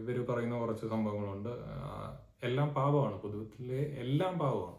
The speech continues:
പാപമല്ലാത്തതായിട്ട് ഉള്ള കാര്യങ്ങൾ പറയുന്നതായിരിക്കും ബെറ്റർ,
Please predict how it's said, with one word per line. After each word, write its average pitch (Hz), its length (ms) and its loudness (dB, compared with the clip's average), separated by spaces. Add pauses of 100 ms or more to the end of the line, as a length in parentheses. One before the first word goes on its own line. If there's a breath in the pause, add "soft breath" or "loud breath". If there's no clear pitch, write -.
(580 soft breath)
പാപമല്ലാത്തതായിട്ട് 151 1200 0 (460)
ഉള്ള 151 240 0
കാര്യങ്ങൾ 151 340 0
പറയുന്നതായിരിക്കും 139 800 4
ബെറ്റർ, - 320 -6